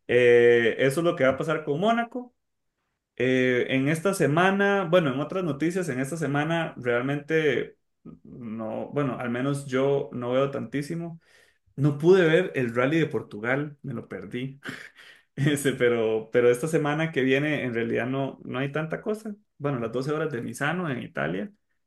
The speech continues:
que es una carrera muy aparte de todas las otras series, es una carrera muy,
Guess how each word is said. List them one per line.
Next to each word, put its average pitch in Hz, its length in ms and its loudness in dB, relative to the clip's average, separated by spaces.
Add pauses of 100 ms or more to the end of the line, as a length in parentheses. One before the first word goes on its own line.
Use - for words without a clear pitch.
(280)
que 131 180 -2
es 139 320 -8
una 165 220 -6
carrera 147 340 -2
muy 156 220 -6
aparte 156 440 -2
de 139 80 2
todas 135 220 0
las 143 120 0
otras 143 260 -2
series, 143 260 0
es 123 140 -12
una 135 180 -8
carrera 127 240 -6
muy, 127 480 -6